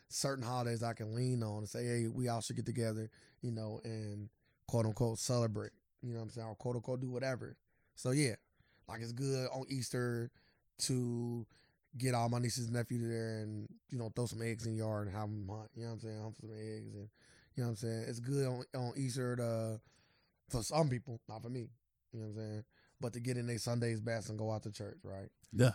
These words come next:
Speaker 2: no.
Speaker 1: Uh, it's good on Easter, right, to spend time with family and,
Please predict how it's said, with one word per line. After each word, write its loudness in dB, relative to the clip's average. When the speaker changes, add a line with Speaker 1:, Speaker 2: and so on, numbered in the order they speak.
Speaker 2:
no. 12
Speaker 1:
Uh, 2
it's 2
good 8
on 0
Easter, 2
right, 0
to -6
spend 0
time 2
with 0
family 0
and, -6